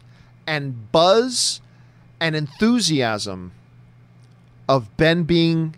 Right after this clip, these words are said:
of it being announced that Ben is coming back. Even if it is for just for one movie, who knows? I think we're gonna get at least one more. I think we're gonna get a lot of big things at, at Fandom tomorrow. I think we're gonna get s-, great first, we're gonna get our first look at the Batman movie.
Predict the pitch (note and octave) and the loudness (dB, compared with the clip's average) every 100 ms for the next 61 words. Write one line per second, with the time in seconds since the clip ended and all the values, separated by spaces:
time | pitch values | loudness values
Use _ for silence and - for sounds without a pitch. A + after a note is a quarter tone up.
0 | - C#3+ C#3+ E3 E3+ D#3 D3 C#3+ C3 C#3 | -2 0 2 2 2 2 2 0 -2 0
1 | C#3 B2+ - B2+ A2+ G2+ E2 - - _ | 0 -2 -4 -6 -6 -8 -8 -16 -20 _
2 | - A3 A#3 G#3+ G#3 G3+ F3 D#3+ - D#3 | -4 -2 -2 -2 -2 -2 -4 -6 -4 -4
3 | D3 C#3 C3 A#2+ B2 F#2+ - - - - | -4 -4 -6 -8 -8 -10 -14 -20 -20 -20
4 | - - D#3 A#3 A3+ G3+ G3 F3 D#3+ - | -20 -4 0 2 2 4 2 2 -2 -6
5 | C#3+ E3 F3 E3 D3 G#2+ - _ _ - | 0 0 2 2 0 -2 -10 _ _ -6
6 | E3+ A3+ A4+ G#4 D#4+ C4 F#3 G3 A#3 D#3 | 0 2 2 2 -2 0 2 4 2 2
7 | F#3+ D3+ E3 C#3+ F2 - - - D3 - | 2 2 0 -2 -4 -14 -10 0 0 2
8 | C#3+ - - D3+ C#3+ B2+ - A2+ F#2 - | -2 -2 -6 -4 -4 -6 -8 -8 -8 -10
9 | - - - - D#3+ G#3 F#3+ F#3+ F#3+ E3+ | -20 -20 -20 -4 0 0 2 2 2 0
10 | E3 - - - - - D#3+ F3+ - E3 | 0 -2 -12 -14 -18 -2 0 0 -2 -4
11 | D#3 E3+ F3 C#3+ C3 D#3+ - D#3 C#3+ B2 | -2 -2 0 0 -2 -6 -4 -4 -4 -4
12 | B2+ B2+ B2+ A#2 A#2+ F3 G#3+ A#3 | -2 -2 -4 -6 -2 -2 -2 -8